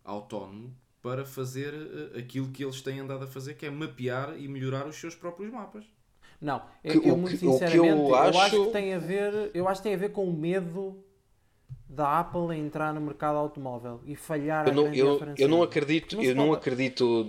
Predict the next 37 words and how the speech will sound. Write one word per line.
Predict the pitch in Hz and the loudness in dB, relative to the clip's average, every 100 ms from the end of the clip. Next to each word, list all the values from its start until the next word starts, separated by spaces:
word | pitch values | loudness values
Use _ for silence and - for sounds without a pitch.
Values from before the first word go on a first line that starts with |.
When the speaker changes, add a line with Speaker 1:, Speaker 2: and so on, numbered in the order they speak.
| 104 | -4
Speaker 3:
de-, | 113 131 | 0 0
desde | 120 127 139 123 120 123 113 110 104 101 101 101 | 0 0 0 -2 0 2 4 2 0 -2 -4 0
há | 101 90 90 - - _ _ _ _ _ _ _ - | 0 0 -4 -8 -14 _ _ _ _ _ _ _ -4
dois | 185 147 | 0 4
anos | 127 117 - | 4 2 2
talvez | 117 117 110 | 0 0 0
para | 110 | 0
cá, | 101 110 113 _ - - - - - | 2 0 0 _ -20 -20 -20 -6 0
eu | |
não | 127 135 | 2 2
acredito, | - 123 117 120 - 110 98 - | 0 0 0 -2 0 2 2 -2
eu | - | -4
não | 120 | 0
acredito | 120 123 113 117 - | 0 0 0 -2 -2
num | 120 120 113 | 0 0 -2
carro. | - 101 90 - - _ _ _ - | 0 0 0 -8 -20 _ _ _ -6
Eu | |
não | 110 127 | 0 0
acredito | 127 117 113 110 | 0 -2 -4 -4
num | 110 104 | -4 -2
carro. | - 87 - - _ - - - | -2 -4 -4 -14 _ -20 -20 -2
Eu | 107 123 | 4 4
acredito | 117 131 123 165 170 | 4 2 2 0 -4
que, | - 131 107 92 _ - - - | -2 0 0 -2 _ -20 -20 -16
da | 95 113 | 0 2
mesma | 131 185 165 156 | 4 2 2 0
forma | - 143 127 120 104 | 2 4 4 4 -4
que | - | 0
a | 107 131 | 2 2
Apple | - 131 | 0 -2
se | - | -2
começou | 135 113 120 | -6 -2 -2
a | |
segmentar | - 113 110 113 107 113 107 | 2 2 2 0 0 2 2
em | 101 | 0
diversas | 101 98 113 - 107 | -2 0 0 0 -4
marcas | 107 110 110 - 82 - - - | 0 0 0 -4 -8 -8 -12 -14